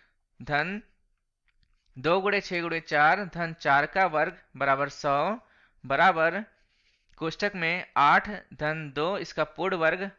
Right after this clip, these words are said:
बराबर आठ का वर्ग, धन दो गुणे आठ गुणे दो, धन दो का वर्ग बराबर सौ,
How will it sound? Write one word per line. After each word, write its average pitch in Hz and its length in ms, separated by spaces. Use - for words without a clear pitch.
बराबर 143 340
आठ 143 340
का 196 80
वर्ग, 180 340
धन 143 320
दो 190 320
गुणे 156 280
आठ 151 220
गुणे 156 260
दो, 139 320
धन 135 180
दो 160 160
का 190 160
वर्ग 170 240
बराबर 147 300
सौ, 147 480